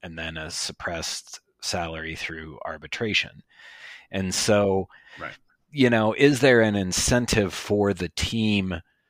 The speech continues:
Speaker 1: to discuss and promote prospects? Yes, there is, but there has always been that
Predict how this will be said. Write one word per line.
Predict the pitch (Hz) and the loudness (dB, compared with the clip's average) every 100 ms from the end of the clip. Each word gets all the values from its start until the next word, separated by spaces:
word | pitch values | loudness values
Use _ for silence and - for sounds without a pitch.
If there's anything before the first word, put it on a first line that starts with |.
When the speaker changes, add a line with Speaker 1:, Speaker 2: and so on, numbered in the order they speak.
| _ _ - | _ _ -8
Speaker 1:
to | - 104 98 92 90 87 87 - _ 80 82 | -4 0 0 0 -2 -4 -6 -12 _ _ -10
discuss | 98 90 - - 101 95 - | -6 -2 0 4 4 4 0
and | 92 85 | -4 -6
promote | - 92 90 95 | -8 -4 -4 -4
prospects? | - 104 95 - 95 90 - | -4 -2 -2 -4 -6 -4 0
Yes, | 131 95 - | 0 0 -2
there | 98 104 | -2 -2
is, | 98 65 64 - - _ | -2 -6 -12 -12 -14 _
but | 95 110 | -4 0
there | 110 107 | 0 0
has | - 104 | -2 -2
always | 101 120 113 85 | 2 2 2 -2
been | - 85 76 | -6 -10 -8
that | 73 151 | -10 -10